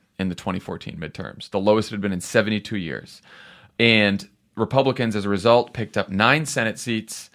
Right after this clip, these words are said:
They took control of the Senate for the first time since two thousand and six, and it mattered in a big way because four hundred and something days later, Scalia died. McConnell was able to steal the seat, and that was that. So anyone who thinks that a midterm doesn't matter,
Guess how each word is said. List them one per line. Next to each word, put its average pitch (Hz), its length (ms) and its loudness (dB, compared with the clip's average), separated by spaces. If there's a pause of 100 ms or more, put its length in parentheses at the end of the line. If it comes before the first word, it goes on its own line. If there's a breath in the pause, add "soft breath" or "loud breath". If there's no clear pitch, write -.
(140)
They 98 100 -4
took 147 300 -4
control 131 280 0
of 107 80 0
the 104 60 0
Senate 110 320 -2
for 101 80 -8
the 95 80 -4
first 123 220 -4
time 107 200 -4
since - 160 -12
two - 160 -8
thousand 95 280 -2
and 87 100 -8
six, - 460 -2 (560 soft breath)
and 90 400 -4 (100)
it 107 160 -2
mattered 92 320 -2
in 90 60 -6
a 82 40 -8
big 80 200 -10
way 64 180 -2
because 90 320 -6
four 117 360 2
hundred 113 200 -6
and 101 120 -10
something 101 200 -4
days 101 180 2
later, 120 420 2 (280 soft breath)
Scalia 95 480 -2
died. 113 500 6 (320)
McConnell 92 380 -4
was 90 100 -4
able 90 220 -4
to - 100 -16
steal 98 220 -6
the 92 80 -8
seat, - 500 -4
and 92 140 -6
that 90 120 -6
was 98 120 -12
that. 67 320 -8 (340 soft breath)
So 117 460 6
anyone 170 340 0
who 156 140 0
thinks 123 420 -2
that 104 160 -2
a 95 60 -2
midterm 107 400 -4
doesn't 110 200 -2
matter, 90 460 -2